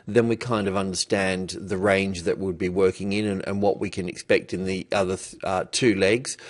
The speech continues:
Um, and it also depends too, if the first leg down in the correction is five waves, then we'll have three back up and then another five down in terms of a zigzag.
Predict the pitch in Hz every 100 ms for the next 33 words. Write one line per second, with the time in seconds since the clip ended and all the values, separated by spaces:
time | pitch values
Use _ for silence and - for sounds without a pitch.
0 | - - - 101 101 98 104 - 123 147
1 | 143 120 107 104 117 98 101 - - 123
2 | 104 95 - 104 98 - - _ - 139
3 | 135 123 104 92 107 101 101 92 90 107
4 | 104 - - 98 87 - 120 117 123 107
5 | 92 87 92 107 - - - 92 98 104
6 | 98 101 101 95 92 101 92 87 - -
7 | 104 95 95 90 - 92 - 87 90 90
8 | 92 85 82 - 85 85 98 87 90 85
9 | - - - 98 87 101 92 82 78 85
10 | 98 92 87 95 92 90